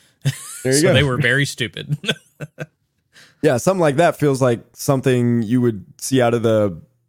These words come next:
Speaker 2: uh, the, you know, the GameCube, P S two, <laughs> Xbox era level of A I.
Speaker 1: Yeah.
Speaker 2: Uh, so
Speaker 1: A-,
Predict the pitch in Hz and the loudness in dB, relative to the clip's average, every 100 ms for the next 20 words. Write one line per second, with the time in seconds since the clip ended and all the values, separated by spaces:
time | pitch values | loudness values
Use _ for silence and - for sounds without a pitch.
0 | _ _ 117 110 104 95 101 117 110 101 | _ _ -2 0 0 -2 -2 0 0 0
1 | 92 120 117 - 120 107 - 139 123 - | 0 0 0 0 0 0 -2 0 0 -2
2 | - 156 131 123 - - 131 156 - 110 | -2 2 2 0 -4 -2 -2 -2 -2 -2
3 | 110 101 104 92 _ - 117 107 104 87 | 0 0 -2 -4 _ -2 -2 0 -2 -2
4 | 92 104 90 87 80 90 - _ _ - | -2 0 2 0 0 -4 -8 _ _ -18
5 | 113 104 92 82 80 87 87 _ _ _ | -8 -4 -4 -4 -4 -6 -8 _ _ _
6 | _ _ _ _ - - 120 110 107 107 | _ _ _ _ -10 0 2 4 2 0